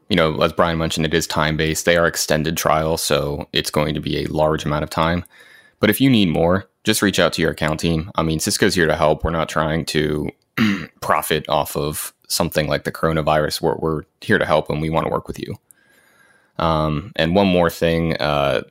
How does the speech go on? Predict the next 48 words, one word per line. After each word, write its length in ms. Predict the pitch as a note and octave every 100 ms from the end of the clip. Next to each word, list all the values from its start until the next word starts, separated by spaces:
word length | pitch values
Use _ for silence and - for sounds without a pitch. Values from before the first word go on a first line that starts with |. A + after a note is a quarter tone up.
| -
lead 200 | F#2 F#2
times. 540 | G#2+ G2+ G2+ G#2 - _
So, 540 | - F2+ D2+ D2+ D2+ - _ _ _ _ _ _ - -
uh, 140 | - - -
if 220 | - -
you've 140 | F2+ D#2
already 220 | E2 E2
tried 220 | - D#2+
to 60 | D#2+
purchase 320 | F2 D#2+ -
something 260 | E2 D#2+ D#2+
from 120 | D#2
Cisco, 300 | - D#2+ E2
you've 200 | D#2 D2+
probably 360 | E2+ D#2 D#2+ D#2
noticed 460 | D#2 D#2 D#2 -
that 340 | D2 D2 - - - - _ _ _ _
they 100 | E2+
are 160 | D#2 E2
going 320 | E2 D#2 D#2
up. 320 | F2+ - - _ _ _
Um, 200 | - D2+
as 100 | C#2+
supply 320 | - - D#2+
chain 280 | D2+ E2 D#2
is, 240 | D2+ D2+ -
is 180 | D2
a 60 | D#2
little 160 | D#2 D2+
bit 160 | D2
disrupted, 520 | - - D2+ - D#2+
and 140 | D2 D2
it'll 140 | D2
probably 460 | - D#2 D2+ D2+ D2+
end 120 | D2
up 100 | -
getting 240 | - C#2+ D2+
worse. 360 | D2 D2 - -
So 200 | E2 D2
if 100 | F2+
you 120 | -
are 200 | D#2+ E2+
looking 340 | E2+ D#2+ D#2+
at 100 | D2
making 440 | D#2+ D#2+ D#2+ D#2+ C#2
any 220 | D#2 D#2
purchases, 840 | - F2+ - - F2+ F2 E2 -
um, 420 | - - - -